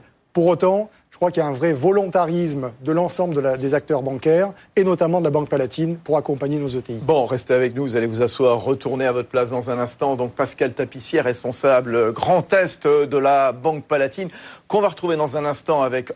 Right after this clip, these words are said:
Speaker 2: André Lossokrug Pietri et avec Olivier Schiller, donc je vous le disais, à la tête du leader mondial des anesthésiques, euh, locaux, Septodon. Le portrait de Septodon signé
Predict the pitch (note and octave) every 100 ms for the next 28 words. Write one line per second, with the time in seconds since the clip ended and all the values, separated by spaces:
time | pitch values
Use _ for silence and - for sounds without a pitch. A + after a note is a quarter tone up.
0 | E3 C#3+ C3+ B2 D#3 B2+ B2+ C3 A#2+ C3+
1 | - C#3+ G#3 - - - - A3 C4 C4+
2 | A#3+ A3 A#3+ - G3+ A3 D3+ D#3+ D3+ D3+
3 | D#3 F3+ D#3 D3 F3+ D3+ C3 D3 D3 E3+
4 | D#3 D3+ C3+ D#3+ F#3 C#3+ C3+ E3+ C3+ A2+
5 | C#3 D#3 - D3+ C3 D3 E3+ - C3+ C3
6 | C#3 F#3 F#3 - - _ - - - C4
7 | - G#3+ F3 E3 E3+ B2+ D3+ - - A#3
8 | - F#3+ G3+ F3+ G#3 G#3+ - D#3 E3+ G3+